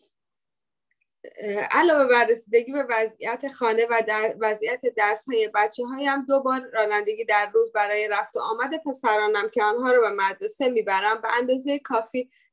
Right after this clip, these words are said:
توان جسمی را از من می‌گیرد که به کار دیگری فکر کنم. اما از سال گذشته که حقوق معلمی همسرم کفاف هزینه‌ها را نمی‌داد، من هم به فکر راه اندازی یک کسب و کار خانگی افتادم.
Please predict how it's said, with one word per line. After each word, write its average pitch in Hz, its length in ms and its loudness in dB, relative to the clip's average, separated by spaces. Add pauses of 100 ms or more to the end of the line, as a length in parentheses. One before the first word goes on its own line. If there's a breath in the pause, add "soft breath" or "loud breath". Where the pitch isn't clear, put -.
توان 247 460 4
جسمی 240 480 2
را 247 100 2
از 220 200 2
من 220 160 -2
می‌گیرد 190 540 -4 (280)
که 269 120 2
به 247 120 8
کار 262 300 2
دیگری 208 420 2
فکر 185 240 -2
کنم. 180 480 -6
اما 240 440 2 (340 loud breath)
از 226 180 0
سال 247 340 2
گذشته 233 800 2 (260)
که 240 120 -14
حقوق 220 360 -2
معلمی 220 640 2
همسرم 247 600 -2
کفاف 254 360 -4
هزینه‌ها 214 600 0
را 202 100 0
نمی‌داد، 202 600 0 (280 soft breath)
من 277 240 2
هم 277 240 -2
به 240 80 0
فکر 247 360 0
راه 220 180 -2
اندازی 208 440 -2
یک 233 280 0
کسب 208 300 -6
و 214 60 -4
کار 233 240 0
خانگی 233 480 2
افتادم. - 600 -4